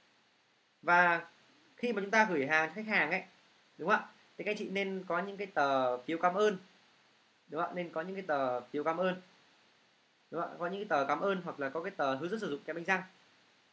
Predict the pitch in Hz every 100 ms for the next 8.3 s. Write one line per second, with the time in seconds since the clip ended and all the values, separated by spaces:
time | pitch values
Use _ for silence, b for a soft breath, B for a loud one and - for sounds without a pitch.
0 | _ _ 160 196 220 185 - 185 233 190
1 | 160 156 180 135 127 127 131 131 - _
2 | _ _ - 156 185 196 190 165 170 180
3 | 190 180 139 190 190 165 143 180 190 -
4 | - 165 170 196 185 185 208 202 233 214
5 | 214 190 131 127 131 160 156 _ _ _
6 | _ _ _ _ _ - 156 175 - -
7 | - 196 160 139 165 180 220 220 190 220
8 | 180 151 135